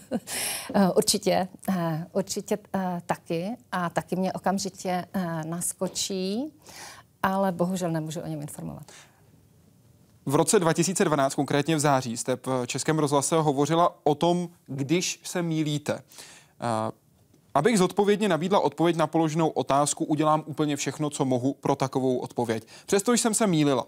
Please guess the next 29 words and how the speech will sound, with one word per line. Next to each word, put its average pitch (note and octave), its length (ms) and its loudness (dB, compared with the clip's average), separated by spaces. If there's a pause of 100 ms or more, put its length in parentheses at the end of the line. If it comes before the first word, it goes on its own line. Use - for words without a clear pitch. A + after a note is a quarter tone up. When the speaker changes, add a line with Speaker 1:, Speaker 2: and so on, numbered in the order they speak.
Speaker 2:
Tak D3+ 200 0
dobře, C#3 380 0
musím D3 280 -4
to A#2 120 -2
unést, D#3 360 -2 (140)
musím D#3 300 -4
se D3+ 140 -8
z - 40 -12
toho C3 180 -12
poučit.“ - 680 -8 (640)
Jak B2+ 120 -2
to - 80 -2
jako G3+ 220 0
psycholožka B2+ 540 -6
zvládáte A#2 420 -2
psychicky? - 480 -16 (1300)
Speaker 1:
Eh, F#3 340 0 (680)
mám G3 360 -4
takové A3+ 280 2
heslo: G3+ 440 0
„Nobody F3+ 420 -2
is - 180 -4
perfect.“ - 680 -2
Speaker 2:
Nikdo C3 200 2
není C#3 180 2
dokonalý. B2 400 2
Speaker 1:
<laughs> - 60 4
Ano, G#3+ 180 4
přes-, A3 240 2